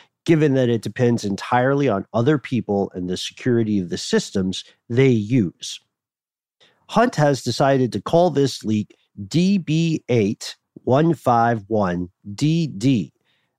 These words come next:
That's because of a global unique identifier that features heavily in the first lines of the breach. If you would like to check out what information has been leaked about your own personal life in this or other data breaches,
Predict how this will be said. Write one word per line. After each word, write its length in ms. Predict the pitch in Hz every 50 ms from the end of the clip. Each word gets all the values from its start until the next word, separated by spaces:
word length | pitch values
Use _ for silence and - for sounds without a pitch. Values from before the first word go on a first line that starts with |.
| - -
That's 200 | 131 127 - -
because 440 | - 123 - 135 131 127 117 104
of 120 | 120 107 107
a 220 | 113 107 107 101
global 460 | 90 - 131 151 160 160 139 147 147
unique 380 | 120 107 107 107 123 131 127 -
identifier 760 | 123 104 98 - 139 151 147 113 - 113 101 90 87 90 87
that 100 | 85 76
features 420 | - - 151 127 - - 101 - -
heavily 400 | - 170 151 110 95 92 90 87
in 100 | 87 95
the 60 | 95
first 460 | - - 139 131 110 - - - - 104
lines 420 | 113 120 120 107 95 90 85 85
of 100 | 90 87
the 80 | 87 90
breach. 480 | 95 135 139 104 - - - - - - _ _ _ - - - - - - _ _ _ _ _ _ _ -
If 240 | - 254 262 - -
you 200 | 160 185 233 240
would 180 | 240 262 -
like 300 | 127 127 147 170 - -
to 80 | - 117
check 340 | - - 151 139 131 - 117
out 240 | 90 90 92 - -
what 220 | 110 160 202 220
information 680 | 226 185 - - 127 117 123 123 117 110 - 104 98 90
has 180 | 101 107 92 -
been 180 | - 104 110
leaked 240 | 131 156 156 - -
about 240 | 107 123 123 - -
your 240 | 104 120 113 - - -
own 300 | 123 151 196 202 190 -
personal 460 | - 131 147 156 143 - - 117 104
life 300 | 101 101 98 113 123 -
in 140 | 123 113 107
this 240 | 123 170 185 - 165
or 120 | 120 113
other 200 | 143 170 185 156
data 240 | 117 143 151 147 131
breaches, 560 | 104 123 160 180 - - 98 95 95 -